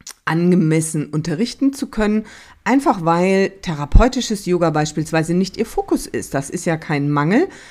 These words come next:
das ist eine persönliche Entscheidung, ob das eine Richtung ist, in die ich gehen möchte, als Lehrer, als Lehrerin oder nicht. Interessant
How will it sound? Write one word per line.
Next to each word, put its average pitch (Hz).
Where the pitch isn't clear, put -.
das 160
ist 247
eine 208
persönliche 180
Entscheidung, 220
ob -
das 143
eine 143
Richtung 165
ist, 151
in 147
die 127
ich 123
gehen 240
möchte, 202
als 160
Lehrer, 160
als -
Lehrerin 139
oder 135
nicht. 139
Interessant 208